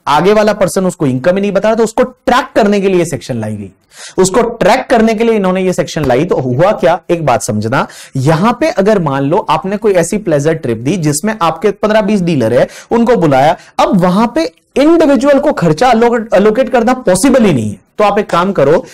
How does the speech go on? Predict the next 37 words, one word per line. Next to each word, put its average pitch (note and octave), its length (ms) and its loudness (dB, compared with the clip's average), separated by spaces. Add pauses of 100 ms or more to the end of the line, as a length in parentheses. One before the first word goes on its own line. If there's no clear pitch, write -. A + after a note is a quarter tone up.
(160)
कि F#3+ 60 0
आप F#3+ 280 0
ये D#3 200 2
ऑप्शन G#3+ 400 0
एक G#3 160 -6
चूज F#3+ 240 -2
कर F3 80 2
सकते - 300 -4
हो F#3+ 60 2
कि F#3+ 100 -4
मैं D3 180 0
ये E3+ 140 0
खर्चा D#3 300 -4
पीएनडल C#3 400 -2
के D3 120 -2
डेबिट A#2+ 260 -4
में F3+ 100 -4
डालूंगा G#2+ 300 -8
ही G2+ 80 -12
नहीं, G#2 100 -20 (840)
मैं G3+ 240 2
ये C4+ 180 4
खर्चा F#3 440 0 (180)
पीएनडल F#3 400 2
के A3 140 -2
डेबिट D3+ 320 0
में F#3 220 -4
आप D3+ 220 -2
डालोगे C#3+ 500 0
ही D#3 220 0
नहीं, C#3 260 -2 (280)
आप F3+ 300 0
पीएनडल F3+ 420 0
के G#3 160 -2
डेबिट C#3 320 -2
में F3 220 -4
उसको F3+ 260 -6